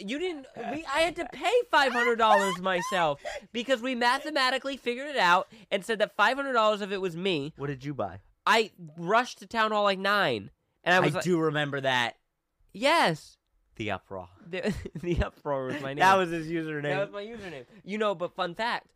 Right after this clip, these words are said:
Speaker 2: And
Speaker 1: I
Speaker 2: you stopped playing lo-, longer than me.
Speaker 1: Yeah, but fun fact, I still use the same account.
Speaker 2: Yeah.
Speaker 1: Because do you
Speaker 2: So
Speaker 1: know
Speaker 2: do
Speaker 1: what
Speaker 2: I.
Speaker 1: the difference? No, I thought you started a new account.
Speaker 2: No, no, no. I same, I use the same account.
Speaker 1: Okay. 'Cause I was gonna say, I purposely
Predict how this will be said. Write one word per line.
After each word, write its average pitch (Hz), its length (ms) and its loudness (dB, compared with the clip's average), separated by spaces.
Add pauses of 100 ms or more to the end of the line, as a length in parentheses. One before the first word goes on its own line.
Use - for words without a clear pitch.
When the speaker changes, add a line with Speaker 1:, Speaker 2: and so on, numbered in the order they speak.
(120)
Speaker 2:
And 214 160 8
Speaker 1:
I 220 100 8
Speaker 2:
you 294 120 6
stopped 202 300 4
playing 165 300 0
lo-, 170 260 4
longer 160 280 4
than 131 120 -6
me. 131 140 -2
Speaker 1:
Yeah, 196 100 2
but 151 180 -8
fun 170 180 -4
fact, 214 360 -2 (460)
I 175 400 -6 (440)
still - 280 -8
use 156 240 -6
the 143 80 -10
same 139 220 -8
account. 135 300 -10 (280)
Speaker 2:
Yeah. 139 200 0
Speaker 1:
Because 147 260 -6
do 131 100 -18
you 165 60 -4
Speaker 2:
So 196 60 0
Speaker 1:
know 185 60 0
Speaker 2:
do 180 60 0
Speaker 1:
what 202 120 4
Speaker 2:
I. - 40 4
Speaker 1:
the 180 60 0
difference? 226 360 -8 (120)
No, 240 180 -6
I 214 120 0
thought 214 220 -6
you 202 140 -12
started 190 320 -10
a 170 60 -10
new 190 200 -8
account. 160 240 -6
Speaker 2:
No, 170 120 2
no, 160 120 -2
no. 147 80 -4
I 156 120 0
same, 156 320 -8
I 143 80 -6
use 160 180 -8
the 143 80 -20
same 127 180 -6
account. 101 240 -10 (220)
Speaker 1:
Okay. 117 360 -10 (260)
'Cause 147 100 -10
I 156 80 0
was 170 120 -4
gonna 156 160 -6
say, 151 240 -4
I 156 180 2
purposely 160 760 -10